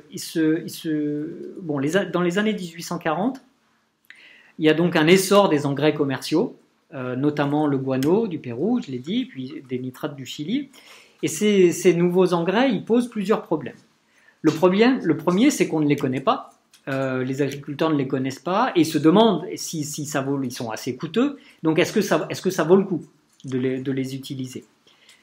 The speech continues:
Par ailleurs, ils sont de qualité assez variable, ces engrais, et ils sont souvent, euh, accusés d'être, d'être, euh, euh, adulterated, euh, falsifiés, euh, dilués avec des substances non fertilisantes.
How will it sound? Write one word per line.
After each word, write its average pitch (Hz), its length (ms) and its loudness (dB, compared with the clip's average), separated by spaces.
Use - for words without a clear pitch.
Par 147 160 6
ailleurs, 208 640 4
ils 160 80 -4
sont 214 200 -2
de 175 80 4
qualité 160 440 0
assez - 180 0
variable, 160 480 2
ces 123 240 -10
engrais, 147 400 0
et 151 60 2
ils 123 100 -2
sont 143 180 -6
souvent, 190 540 0
euh, 139 220 0
accusés 151 520 0
d'être, 147 560 -2
d'être, 139 400 -6
euh, 127 460 -4
euh, 123 800 -4
adulterated, 151 800 4
euh, 131 100 -10
falsifiés, 147 720 0
euh, 123 460 -2
dilués 175 680 8
avec 143 280 0
des 131 80 -4
substances 165 440 -10
non 139 120 -8
fertilisantes. 123 720 -12